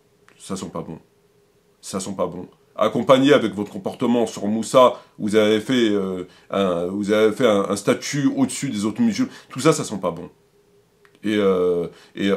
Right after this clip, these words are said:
et j'émets donc, en conséquence de quoi, une alerte, euh, vis-à-vis de vous, jusqu'à la levée de ces, de cette, de ces ambiguïtés et, euh, et la réponse à nos différentes questions. Moi, lorsqu'on vient me voir sur ma page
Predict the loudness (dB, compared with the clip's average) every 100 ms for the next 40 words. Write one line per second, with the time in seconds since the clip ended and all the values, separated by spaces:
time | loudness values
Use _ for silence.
0 | 0 2 4 4 4 4 0 -2 -10 _
1 | -8 -6 -4 -6 -4 -4 -2 -4 0 2
2 | 2 2 4 2 0 -16 _ _ -10 -6
3 | 0 0 0 -2 -2 0 0 -2 _ _
4 | _ _ -12 -6 -6 4 8 8 8 4
5 | 2 2 0 0 -2 -2 -2 -2 -4 -4
6 | -4 -4 -4 -6 -6 -8 -6 -8 -4 -4
7 | -4 -4 -6 -2 2 2 0 -12 _ _
8 | -8 -2 2 4 4 2 -2 -4 0 4
9 | 4 2 -2 -4 -6 -10 _ _ -2 0
10 | 0 -2 -2 -2 -4 -8 -4 -4 -2 2
11 | 4 4 2 0 0 2 0 0 -2 -2
12 | 4 4 4 0